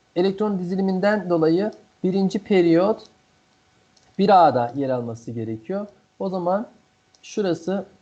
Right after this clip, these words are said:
bir A'ydı hatırlarsanız. Şurası iki A'ydı. Şuraya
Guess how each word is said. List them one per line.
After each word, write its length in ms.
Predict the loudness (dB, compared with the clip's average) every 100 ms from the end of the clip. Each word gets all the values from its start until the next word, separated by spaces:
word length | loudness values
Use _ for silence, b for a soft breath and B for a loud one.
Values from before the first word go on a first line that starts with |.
| _ _ -4
bir 320 | 0 4 4
A'ydı 200 | 4 0
hatırlarsanız. 800 | -4 -6 -8 -6 -6 -8 -8 -10 _ _ _ _
Şurası 420 | -6 -4 -4 -8
iki 380 | -8 -10 0 2
A'ydı. 480 | 2 0 -2 -4 -6 -16 _ _
Şuraya 400 | -6 0 0 0